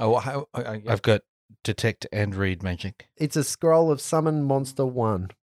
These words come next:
Speaker 3: And just at the bottom, you see a little coffer, like a little tin, like, almost like a biscuit tin that's embossed and engraved. You open that up, and it is filled with a mishmash of coins.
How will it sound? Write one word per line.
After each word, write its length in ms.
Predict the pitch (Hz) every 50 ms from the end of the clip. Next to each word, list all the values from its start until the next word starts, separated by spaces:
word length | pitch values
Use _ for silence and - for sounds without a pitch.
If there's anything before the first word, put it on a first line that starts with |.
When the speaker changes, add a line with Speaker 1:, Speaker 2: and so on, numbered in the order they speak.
| _ _ _ _ _ _ _ _ _ _ _ _ _ _ _ _ _ _
Speaker 3:
And 120 | 190 202 196
just 180 | 285 294 - 294
at 60 | 208
the 60 | 202
bottom, 340 | 175 160 175 170 175 175 170
you 80 | 160 156
see 120 | - 165
a 80 | 156 156
little 220 | 156 156 143 127
coffer, 420 | - - - 139 131 - - 101 98
like 240 | 104 120 123 -
a 40 | 135
little 220 | 131 156 156 151 131 -
tin, 460 | - - - 147 147 127 113 110 113
like, 160 | 113 110 113 113 -
almost 420 | 127 - - 156 175 170 160 -
like 120 | 165 135 135
a 40 | 120
biscuit 520 | 107 - 135 139 - - - 160 151 -
tin 320 | - - 143 143 139 143 139
that's 220 | 131 117 117 -
embossed 520 | 120 113 113 107 120 123 131 123 - -
and 80 | - 123
engraved. 480 | 120 113 107 113 113 120 123 123 123 - - - - _ _ -
You 100 | 139 123
open 340 | - 156 165 160 - 160 147
that 140 | 139 131 127
up, 240 | 127 127 120 - - -
and 160 | 110 120 123
it 100 | 123 120
is 220 | 120 117 110 -
filled 480 | - - - - 160 156 156 156 151 139
with 180 | 127 131 123
a 60 | 120 120
mishmash 720 | 113 113 123 143 147 - - - 143 135 131 127 - -
of 160 | 117 107 -
coins. 500 | _ - - - 143 151 139 107 98 -